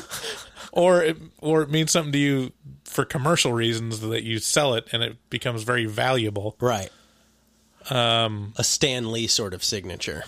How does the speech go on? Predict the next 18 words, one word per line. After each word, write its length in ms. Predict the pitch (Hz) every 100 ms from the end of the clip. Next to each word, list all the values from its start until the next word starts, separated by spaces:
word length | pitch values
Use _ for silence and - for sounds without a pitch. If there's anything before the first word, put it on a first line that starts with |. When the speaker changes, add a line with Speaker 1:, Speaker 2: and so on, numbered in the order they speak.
| - -
Speaker 1:
But 100 | 139
I 100 | 151
don't 180 | 175
care 200 | - 170
about 240 | 151 139 139
any, 300 | 139 139 - -
either 280 | - 147 131
one 220 | 117 131
of 80 | 110
those, 220 | 101 104
really. 400 | 107 98 92 92 _ _ -
Speaker 2:
Yeah. 220 | 131 120
Speaker 1:
Like, 260 | 117 113 -
if 180 | - 139
I 80 | 131
meet 280 | 120 151 165
someone, 520 | 147 131 123 117 117 _ _ _ _ _ _ _ _ - _ -
like, 540 | 127 117 110 - -